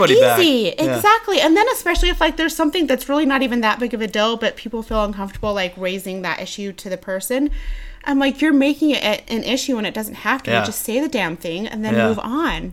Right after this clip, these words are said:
Speaker 1: Yeah.
Speaker 2: And it's not that big of a deal.
Speaker 1: People are
Speaker 2: It really doesn't
Speaker 1: afraid.
Speaker 2: have to be. They are.
Speaker 1: Fear, fear driven.
Speaker 2: So fear driven. And then, yeah, exactly.
Speaker 1: What's gonna happen? Like, is your boss gonna punch you in the face?
Speaker 2: <laughs> Right.
Speaker 1: Like, what are you
Speaker 2: And what
Speaker 1: scared?
Speaker 2: if
Speaker 1: What are you,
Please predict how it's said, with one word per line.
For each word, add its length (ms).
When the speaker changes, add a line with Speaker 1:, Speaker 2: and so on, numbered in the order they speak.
Speaker 1:
Yeah. 300
Speaker 2:
And 100
it's 240
not 640
that 180
big 160
of 100
a 60
deal. 220
Speaker 1:
People 60
are 100
Speaker 2:
It 60
really 20
doesn't 140
Speaker 1:
afraid. 240
Speaker 2:
have 100
to 80
be. 120
They 180
are. 280
Speaker 1:
Fear, 360
fear 240
driven. 340
Speaker 2:
So 400
fear 200
driven. 420
And 220
then, 320
yeah, 280
exactly. 540
Speaker 1:
What's 220
gonna 140
happen? 300
Like, 160
is 120
your 80
boss 320
gonna 160
punch 340
you 60
in 60
the 80
face? 360
Speaker 2:
<laughs> 80
Right. 520
Speaker 1:
Like, 160
what 160
are 20
you 80
Speaker 2:
And 80
what 60
Speaker 1:
scared? 200
Speaker 2:
if 60
Speaker 1:
What 120
are 40
you, 80